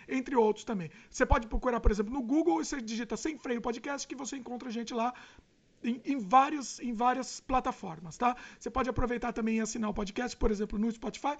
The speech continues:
você clica seguir e aí você vai receber as notificações dos episódios novos que são lançados normalmente todas as terças-feiras. Dessa, né, durante a quarentena a gente tem episódios especiais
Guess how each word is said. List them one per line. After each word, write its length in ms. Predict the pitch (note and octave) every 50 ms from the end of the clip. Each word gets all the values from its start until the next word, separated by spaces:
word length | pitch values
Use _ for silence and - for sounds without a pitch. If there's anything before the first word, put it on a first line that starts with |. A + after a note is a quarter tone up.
| - - - - -
você 140 | - - A#3
clica 260 | - A#3+ A3 A3+ G#3
seguir 560 | - - - D4 A#3 G3+ A3+ C4+ D#4+ F4 - - - - - - -
e 120 | - B3+ C4
aí 120 | B3+ B3+
você 280 | A#3+ C4 B3+ - C#4 B3+
vai 240 | A#3 B3+ B3+ B3+ B3
receber 380 | C4+ - - B3+ G#3+ A#3 A#3+
as 120 | B3 A#3 A#3
notificações 640 | A#3+ A3 - - C4 C4 C4 - - A#3+ A#3 A#3
dos 100 | A3 A#3
episódios 460 | A#3 - - A3 A3 A3 G#3+ - - - - - - - _ -
novos 440 | A3+ A3+ A#3+ A3+ A3+ G#3 A3 G3
que 60 | - -
são 140 | A#3+ A#3+
lançados 420 | A#3 A3+ - - G#3 G#3+ G#3 - - - - - - - -
normalmente 800 | B3+ C4+ E4 F#4+ G4 F#4 F4 E4 C#4+ C4 B3 C4 C#4+ C4+ - -
todas 320 | - E4+ D4+ C4 C#4 C4+
as 100 | C#4 -
terças-feiras. 800 | - C#4+ C4+ - - D4 - - - G#3 E3+ D#3 C#3+ C#3 - - - - - - - _ _ _
Dessa, 360 | G3+ B3+ D4 D4+ D4 D#4+ C#4
né, 300 | C4 C4+ A#3+ C#4 D4+ D4
durante 400 | B3+ A3 C4 C#4+ D4+ E4+ E4+ -
a 60 | C4
quarentena 580 | - D4 C#4 C4+ C4+ A#3 - D4 C#4+ D4 D4 D4
a 20 |
gente 180 | B3+ C#4+ C#4 -
tem 200 | - D4 C#4 C#4
episódios 400 | C4+ A3 D4 A3 C4+ C4 A#3+ C4
especiais 680 | - - - A#3+ - - B3+ A3+ A#3 B3 C4 B3+ -